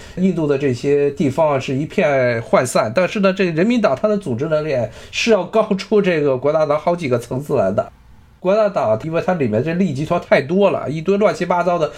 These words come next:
各种各样的这些人全部都积攒在一起，就跟这个蓝党一样。但是人民党它相对来说，它的组织性要强得多，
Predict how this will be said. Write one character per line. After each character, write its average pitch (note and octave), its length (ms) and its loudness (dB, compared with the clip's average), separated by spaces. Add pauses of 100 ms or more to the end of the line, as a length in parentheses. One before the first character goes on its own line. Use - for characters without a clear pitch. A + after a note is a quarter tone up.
(140)
各 C4+ 200 2
种 C3+ 160 0
各 F#3 180 2
样 A#3+ 220 2
的 C3 80 0
这 B2+ 140 -2
些 B2 160 0
人 A2 220 2
全 F#3 180 0
部 F#3 60 -2
都 F#3+ 120 2
积 F3 220 -2
攒 C3+ 180 0
在 - 100 2
一 E3 120 0
起， - 160 -8
就 G3 280 0
跟 E3+ 260 2
这 F3 120 0
个 C3+ 140 0
蓝 A#2 260 2
党 G#2 200 0
一 G2+ 80 -2
样。 D3+ 240 2 (640)
但 F3 160 0
是 F#3 220 -2 (220)
人 B2+ 120 2
民 A#3 160 2
党 A#2 220 2
它 - 80 -2
相 G3 180 0
对 F3+ 140 0
来 B2 140 2
说， E3 340 -2 (220)
它 F#3 120 4
的 F#3 120 2
组 D3 200 0
织 C3 140 2
性 E3 220 0
要 D3 160 2
强 C#3 200 -2
得 D#3+ 120 2
多， F3+ 280 0